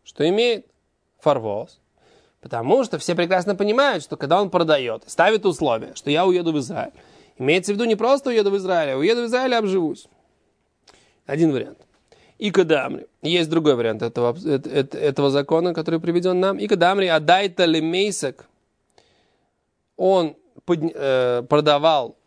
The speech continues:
что адайта лемейсек, он собирается, э, подниматься в Израиль. Ваасаликли. И он поднялся. Сурова говорит, он же продавал, другой вариант, да, он же продавал не при условии, что он будет там уживаться,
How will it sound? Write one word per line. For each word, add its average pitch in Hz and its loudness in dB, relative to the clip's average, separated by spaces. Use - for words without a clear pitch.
что - -10
адайта 151 4
лемейсек, 123 -2
он 185 -6
собирается, 127 0
э, 127 -8
подниматься 131 0
в 127 -2
Израиль. 107 0
Ваасаликли. 156 0
И - -10
он 117 -6
поднялся. 180 0
Сурова 135 -2
говорит, 143 0
он 135 -8
же 123 -6
продавал, 151 2
другой 165 2
вариант, 113 -2
да, 117 -4
он 151 -2
же 147 0
продавал 131 2
не 160 -4
при 208 -2
условии, 151 0
что 123 -4
он 123 -2
будет 123 0
там 113 -4
уживаться, 131 0